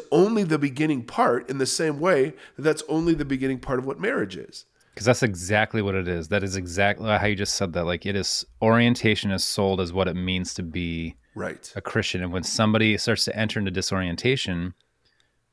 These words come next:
Speaker 2: oftentimes there's no space or room for them.
Speaker 1: That's right. That's
Speaker 2: And,
Speaker 1: right.
Speaker 2: man, it'd be really interesting to have churches that were built with, like,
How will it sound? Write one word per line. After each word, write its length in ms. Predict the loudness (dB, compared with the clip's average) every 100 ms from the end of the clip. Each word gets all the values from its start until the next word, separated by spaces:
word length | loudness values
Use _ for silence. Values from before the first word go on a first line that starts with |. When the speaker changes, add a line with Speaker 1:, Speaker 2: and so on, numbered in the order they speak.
| -20 _
Speaker 2:
oftentimes 460 | 2 2 0 -2 0
there's 160 | -2
no 120 | -2 -4
space 380 | 0 0 0 -2
or 80 |
room 220 | -2 0 0
for 160 | -2
them. 360 | -6 -6 -6 -8
Speaker 1:
That's 180 | -8 -4
right. 200 | -4 -6 -10 _ _ _ -20 -12
That's 140 | -2
Speaker 2:
And, 80 | 0
Speaker 1:
right. 100 | 2
Speaker 2:
man, 260 | 2 2 0 -6 _ -16 0
it'd 120 | 4
be 80 | 6
really 200 | 8 6
interesting 240 | 6 4
to 40 | 4
have 120 | 2
churches 300 | 2 0 2
that 80 | 2
were 120 | 2
built 460 | 0 2 4 4 0
with, 220 | -4 0
like, 240 | 2 0